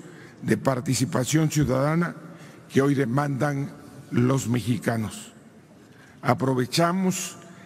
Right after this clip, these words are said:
y aprovechemos que existe voluntad política en el pleno de este Congreso para legislar en materia de participación ciudadana y demostremos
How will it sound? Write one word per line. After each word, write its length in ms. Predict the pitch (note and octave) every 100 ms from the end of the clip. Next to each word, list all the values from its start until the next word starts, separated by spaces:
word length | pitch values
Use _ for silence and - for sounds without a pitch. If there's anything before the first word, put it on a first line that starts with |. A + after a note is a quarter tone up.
| - - - - - -
y 140 | - C3
aprovechemos 1080 | F#2+ B2+ B2 B2 - F#3+ G3+ G#3 - - - - - - - -
que 100 | B2
existe 1040 | - F3+ F#3 - E3+ F3 - - - - -
voluntad 640 | C3+ C3+ C3 - F3 F#3
política 880 | - D3+ C#3 E3 F3+ - D#3 C3+ - - - - - - -
en 200 | B2+ C3+
el 100 | C3
pleno 380 | - E3 E3+ D#3
de 100 | D#3
este 220 | D#3+ D3+
Congreso 680 | C3 A#2+ C3 D#3+ D#3+ G3 - - - - - - -
para 160 | B2 C3+
legislar 540 | C#3 C3 C3+ C3 E3
en 100 | F3+
materia 380 | D#3+ C#3 D#3 D#3
de 100 | D3+
participación 880 | - C3+ B2+ B2 A#2+ - A2 D3 D3+
ciudadana 680 | C#3+ C#3 A2+ B2+ D3 E3+ F3+ - - - - -
y 140 | -
demostremos 1040 | B2+ C3+ C3 A#2 - D#3+ D#3 C3+ - -